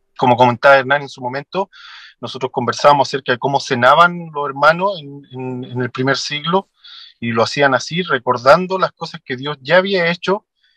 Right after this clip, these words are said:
y sabiendo que había cumplido todo y sabiendo que venía ahora otro tiempo, el tiempo de los santos, de los escogidos.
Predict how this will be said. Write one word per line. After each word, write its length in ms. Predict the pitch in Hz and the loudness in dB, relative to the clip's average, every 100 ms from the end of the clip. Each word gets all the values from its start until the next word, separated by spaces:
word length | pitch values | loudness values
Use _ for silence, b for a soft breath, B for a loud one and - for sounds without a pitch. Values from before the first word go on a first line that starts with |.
| _ - | _ -14
y 180 | 123 | -14
sabiendo 540 | - 139 127 160 202 190 | -2 0 2 0 2 0
que 100 | 160 | -2
había 200 | 156 165 | -4 -6
cumplido 400 | 156 - 143 139 | -8 -8 -6 -2
todo 240 | 156 185 | 0 0
y 60 | 202 | 0
sabiendo 480 | 156 135 151 156 147 | -2 -2 -4 -6 -6
que 260 | 135 139 _ | -4 -4 _
venía 540 | 127 127 135 135 131 | -8 -6 -2 0 4
ahora 520 | 127 117 123 131 127 123 | 2 2 0 2 0 0
otro 240 | - 131 | -4 -10
tiempo, 360 | 123 175 143 123 | -6 -6 -6 -8
el 80 | 113 | -10
tiempo 280 | 131 - 123 | -14 -10 -12
de 60 | |
los 180 | 113 - | -10 -2
santos, 440 | - 151 123 110 | 4 4 4 -16
de 60 | 110 | -12
los 140 | 107 | -10
escogidos. 480 | - 107 - 156 110 | -10 -14 -8 -4 -6